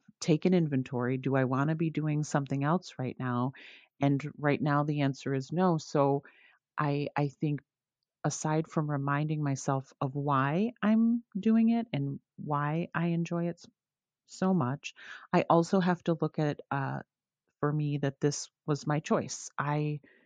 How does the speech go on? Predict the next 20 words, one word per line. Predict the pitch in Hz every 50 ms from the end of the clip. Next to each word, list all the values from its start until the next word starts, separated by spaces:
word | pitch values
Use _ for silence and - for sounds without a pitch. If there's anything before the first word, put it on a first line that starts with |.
| _ _ _ _ _
this | - 165 165 -
is | 170 175 175
what | 160 165 160 160
I | 160 151 147
chose | - - - - 147 147 143 139 143 143 - -
to | - -
do. | 143 147 190 214 185 151 -
And | - 185 196
if | 208 208 - _ -
truly | - - 208 202 208 214 226 220 220
it's | 208 196 - -
so | - - - 196 190 190
bad, | 180 175 175 170 170 170 180 180 170 - - -
if | 160 160 - 170
I, | 160 156 151 151 151 156 - - - - - _ _ _ _ -
you | 202
know, | 208 202
I | 202
don't, | 202 214 226 214 - _ _ _ _ _ _ _ _ _ _ _ _ _ -
I, | -